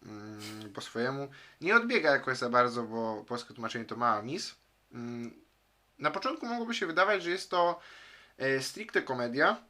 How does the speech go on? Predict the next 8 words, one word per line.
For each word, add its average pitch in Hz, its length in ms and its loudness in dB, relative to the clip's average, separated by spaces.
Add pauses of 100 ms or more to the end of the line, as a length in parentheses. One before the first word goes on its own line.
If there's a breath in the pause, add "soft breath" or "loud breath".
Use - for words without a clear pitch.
(200)
Mm, 117 600 -10 (200)
cały 135 240 2
film 135 220 -8
opowiada 123 460 2
o 113 100 -4
podróży, 120 520 -2 (1200)
y, 113 200 0
rodziny 127 540 -2